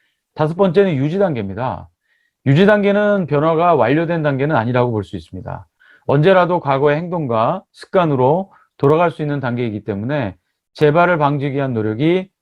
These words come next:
더욱더 중요한 시기입니다. 마지막으로 종료 단계입니다.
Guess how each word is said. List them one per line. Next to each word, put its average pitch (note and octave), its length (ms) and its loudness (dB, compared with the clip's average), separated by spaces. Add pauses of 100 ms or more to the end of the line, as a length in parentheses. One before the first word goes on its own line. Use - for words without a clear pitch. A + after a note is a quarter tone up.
더욱더 C3 640 0
중요한 B2+ 300 -2
시기입니다. F#2 680 -6 (640)
마지막으로 F#3 560 2
종료 E3 260 -2
단계입니다. G#2+ 720 -8